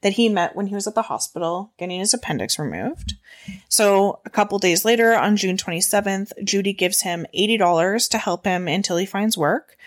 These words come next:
So then he leaves her house and goes back to Martha and Jean's. So once Speck's, Speck arrives back at their house, Jean is like, "We're getting you back to work. Like,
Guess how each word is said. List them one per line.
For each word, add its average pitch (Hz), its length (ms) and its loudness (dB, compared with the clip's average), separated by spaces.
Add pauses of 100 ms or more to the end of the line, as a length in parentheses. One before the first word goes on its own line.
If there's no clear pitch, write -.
(180)
So - 120 0
then 196 180 2
he 214 200 2
leaves 190 240 2
her 220 140 -4
house 131 340 0
and 196 220 -4
goes 170 240 -4
back 190 580 -2
to - 100 -4
Martha 165 360 -4
and 123 240 -6
Jean's. - 580 -2 (920)
So 214 160 4
once 277 260 2
Speck's, - 500 0 (400)
Speck - 400 0
arrives 180 380 2
back 143 260 -4
at - 120 -8
their 285 140 0
house, - 540 -2 (460)
Jean 240 460 4
is 202 260 -2
like, 170 380 2
"We're 190 300 -2
getting 233 240 4
you 233 140 4
back 180 260 0
to 185 100 -4
work. 185 500 -2 (380)
Like, 180 340 -2